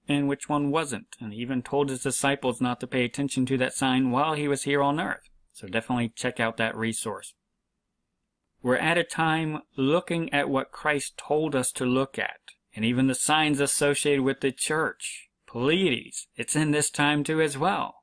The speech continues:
So many things directing our attention to where we are right now. We know sudden destruction's coming. We are in the days of Noah and Lot right now, and we also see prophetic events relating to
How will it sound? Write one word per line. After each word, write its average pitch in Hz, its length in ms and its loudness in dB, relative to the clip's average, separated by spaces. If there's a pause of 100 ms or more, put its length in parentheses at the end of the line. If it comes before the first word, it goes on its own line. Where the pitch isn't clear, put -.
(220)
So - 180 2
many 208 200 4
things 190 280 2
directing 151 380 2
our 135 120 2
attention 131 400 -2
to 123 80 -2
where 123 220 2
we 127 100 0
are 117 180 0
right 117 180 -2
now. 104 300 -10 (540)
We 123 100 4
know 123 220 4
sudden 127 320 4
destruction's 120 500 0
coming. 143 480 -2 (180)
We 123 140 0
are 127 80 4
in 147 200 2
the 135 100 2
days 131 320 2
of 123 120 0
Noah 127 360 2
and 127 160 2
Lot 120 200 2
right 127 160 -2
now, 117 220 0
and 123 80 0
we 131 80 2
also 135 300 2
see 139 260 2
prophetic 139 480 -2
events 135 300 0
relating 135 460 2
to 123 260 0